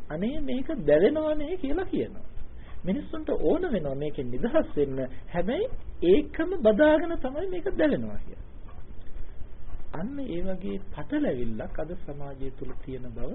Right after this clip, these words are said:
පේනවා, ටිකක් විමසිලිමත් ලෝකයේ දිහා බලනකොට. මිනිස්සුන්ට ඇත්තටම ඕන යම්කිසි නිදහසක්. නමුත් ඒ නිදහස හොයන්නේ අර සියල්ල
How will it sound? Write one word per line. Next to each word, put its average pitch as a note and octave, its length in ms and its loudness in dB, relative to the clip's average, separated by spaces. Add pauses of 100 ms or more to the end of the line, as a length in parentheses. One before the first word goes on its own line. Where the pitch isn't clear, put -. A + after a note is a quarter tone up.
(240)
පේනවා, C3 520 -4 (100)
ටිකක් - 280 -2 (420)
විමසිලිමත් C#3+ 800 -2
ලෝකයේ D3+ 420 -2
දිහා - 240 0
බලනකොට. - 520 -4 (640)
මිනිස්සුන්ට F#3 480 -2
ඇත්තටම G#3 580 -4
ඕන G#3+ 340 0
යම්කිසි E3 520 0
නිදහසක්. D3+ 520 0 (380)
නමුත් - 300 0
ඒ G3 80 0
නිදහස F#3 480 -2 (180)
හොයන්නේ E3 640 2 (1800)
අර F3 200 0 (100)
සියල්ල B3+ 500 4